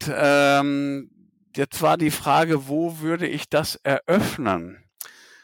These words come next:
Das ist natürlich eine tatsächlich sehr schwierige Frage. Also da ich, ähm, sehr sch-, sehr, sehr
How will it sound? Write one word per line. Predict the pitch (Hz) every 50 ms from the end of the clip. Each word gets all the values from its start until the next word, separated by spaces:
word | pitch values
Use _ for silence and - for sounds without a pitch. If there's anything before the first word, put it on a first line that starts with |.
| _ _ _ _ _
Das | - 131 147
ist | -
natürlich | 170 151 - - 170 160 160 160
eine | 160 151 143 - -
tatsächlich | 151 151 143 - - - 165 160 147 - 151 143 139
sehr | - 139 139 139 143
schwierige | - - 139 151 185 190 165 135 117 104 101
Frage. | - - - 90 90 95 107 113 135 156 208 - _ _ - - - - - - _ _ _ _ _ _ -
Also | - 135 139 143
da | 139 - 135 139 -
ich, | - - 170 180 - - - - - - _ _
ähm, | - 131 139 139 139 135 131 131 131 131 131 131 127 123 120 117 113 101 95 - _ _ _ _ - - -
sehr | 117 110 110 110 120 135 147 160
sch-, | 170 - - - - _ _ _ _ _ _ _ _ _
sehr, | _ - 110 123 131 143 147 147 139 127 123
sehr | 135 139 131 131 139 135